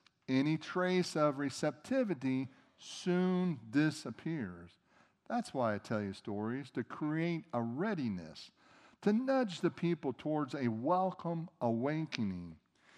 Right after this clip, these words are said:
In their present state, they can stare till doomsday and not see it, listen until they're blue in the face and not get it. I don't want Isaiah's forecast repeated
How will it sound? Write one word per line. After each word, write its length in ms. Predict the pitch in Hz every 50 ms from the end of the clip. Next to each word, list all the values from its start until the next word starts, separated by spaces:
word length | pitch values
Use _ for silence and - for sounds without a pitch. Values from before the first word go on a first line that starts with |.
| - - - -
In 160 | 127 131 139
their 100 | 151 156
present 480 | 156 - - 190 208 202 175 196 202 180
state, 500 | - - - 185 160 143 135 143 135 -
they 120 | 131 127
can 320 | 117 - - 135 127 120 117
stare 640 | - - - - 160 151 165 165 170 170 175 156
till 240 | - - - 123 113
doomsday 800 | 104 101 - 151 160 156 147 123 107 - 117 101 98 98 104 - _ - - - - _ -
and 240 | 120 120 120 120
not 280 | 127 135 143 147 - -
see 360 | - - - - 123 104 95
it, 120 | 87 87 - - _ _ _ _ _ _ _ -
listen 440 | 131 139 165 190 180 - - 190 180
until 420 | 175 156 139 - - 156 147 139
they're 140 | 123 123 113
blue 360 | 107 98 110 131 160 165 160
in 60 | 156 156
the 80 | 147
face 600 | 139 - 131 127 117 104 101 101 95 - - - _ _ -
and 160 | 117 113 110
not 260 | 113 113 110 107 117
get 260 | 107 107 117 104 90 85
it. 100 | 85 - - _ _ _ _ - - _ - _ _ -
I 160 | - 123 139 147
don't 320 | 160 151 143 139 131 123
want 300 | 123 131 131 123 - -
Isaiah's 540 | 120 113 110 104 101 110 120 120 110 104 -
forecast 760 | - - 127 127 120 110 - - 113 98 98 95 98 - - _ _ _ _ -
repeated 540 | 117 110 - - - 127 123 113 110 107